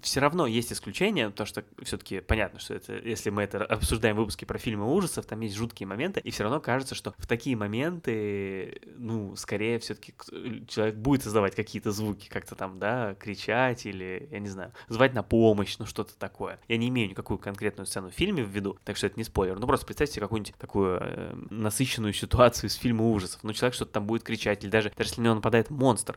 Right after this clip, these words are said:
я не буду говорить, нападает ли кто-то в этом фильме на кого-то, и, и то. Но, м, вот представь, нападает монстр, человек будет, наверное, кричать всё равно этому монстру что-то там: «Нет!» Я не знаю, на меня монстр не нападал, ну, кроме,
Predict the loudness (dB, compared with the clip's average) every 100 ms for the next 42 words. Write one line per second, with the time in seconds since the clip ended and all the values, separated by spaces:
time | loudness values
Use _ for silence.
0 | -6 -2 0 -2 -2 -4 -6 -6 0 4
1 | 6 4 2 2 2 2 -4 -2 0 2
2 | 0 0 2 0 -2 -6 -6 -6 -6 -4
3 | -4 -4 -2 0 2 4 4 2 0 -4
4 | -8 -8 -4 -2 -2 -2 -2 -2 0 0
5 | 2 2 2 -2 2 2 2 2 2 0
6 | -4 -2 -2 -2 -12 -6 -2 0 -2 0
7 | 2 4 4 2 -8 0 0 0 -10 -10
8 | -8 -2 0 0 0 -2 -2 -4 -6 -4
9 | 0 0 2 2 2 0 -4 -4 -4 -2
10 | 0 0 0 -4 -4 -6